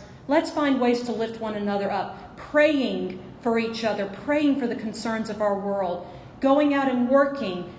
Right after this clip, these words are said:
where God calls us to work, lo-, being on the lookout just in our daily lives. For instance, if somebody drops something in front of you in line at the grocery store and they're not physically able to pick it up without being in pain,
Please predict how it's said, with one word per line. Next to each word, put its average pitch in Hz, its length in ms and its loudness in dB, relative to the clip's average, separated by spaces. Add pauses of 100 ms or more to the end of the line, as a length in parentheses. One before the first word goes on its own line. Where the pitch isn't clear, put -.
where 226 160 0
God 233 380 0
calls 226 360 0
us - 180 -8
to 226 100 -6
work, 202 480 -2 (320)
lo-, 247 240 2
being 370 220 4
on 302 180 6
the 247 40 4
lookout 247 800 2
just 381 280 -4
in 359 80 2
our 311 120 4
daily 311 360 2
lives. 285 440 0 (280)
For 311 100 4
instance, 294 420 4
if 285 80 -2
somebody 277 680 2
drops 277 360 0
something 254 440 0
in 240 140 2
front 269 240 4
of 269 60 -2
you 247 100 -2
in 233 140 2
line 240 240 2
at 233 80 -4
the 233 60 -6
grocery 240 420 0
store 202 460 -2 (100)
and 208 100 -4
they're 294 140 6
not 285 240 2
physically 269 500 0
able 240 300 0
to - 140 -6
pick - 320 -8
it 233 240 -4
up 202 560 -2
without 233 360 2
being 233 220 2
in 202 140 -4
pain, 196 540 -6